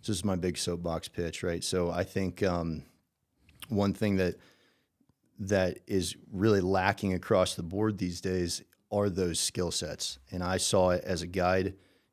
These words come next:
Uh, you see it all the time. This is nothing new to you. It's super new to me. Uh, but when I came to help at that camp, it was obvious then too, right? Because these weren't, like, those touristy type guys who were coming out and spending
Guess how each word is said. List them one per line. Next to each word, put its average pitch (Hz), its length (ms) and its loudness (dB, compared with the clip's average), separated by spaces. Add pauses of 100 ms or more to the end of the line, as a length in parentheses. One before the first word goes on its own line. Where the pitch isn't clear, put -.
(160)
Uh, 85 200 0
you 87 220 -2
see 90 280 -2
it 82 220 -4 (380)
all 92 160 0
the 82 100 -6
time. 87 520 -4
This 90 180 -2
is 85 120 -4
nothing 90 340 -4
new 87 100 -2
to 85 60 -4
you. 85 220 -2
It's 80 120 -4
super - 320 -6
new 87 140 -4
to 85 80 -6
me. 85 380 -6 (160)
Uh, 82 300 -6
but 85 240 -6
when 87 360 -4 (380)
I 90 80 -4
came 92 360 -2
to 92 120 -4
help 87 280 -2 (100)
at 87 140 -4
that 82 160 -6
camp, 113 360 0 (680)
it 107 100 -2
was 92 180 0
obvious 87 360 0
then 98 220 0
too, 120 200 0
right? 90 220 2
Because 95 360 -2 (320)
these 104 260 0
weren't, 98 340 -2 (220)
like, 92 180 -4
those 87 220 -2
touristy 90 560 -2
type 101 240 0
guys 87 400 0
who 87 120 -4
were 78 100 -8
coming 87 260 -6
out 87 120 -6
and 85 100 -12
spending 82 480 -6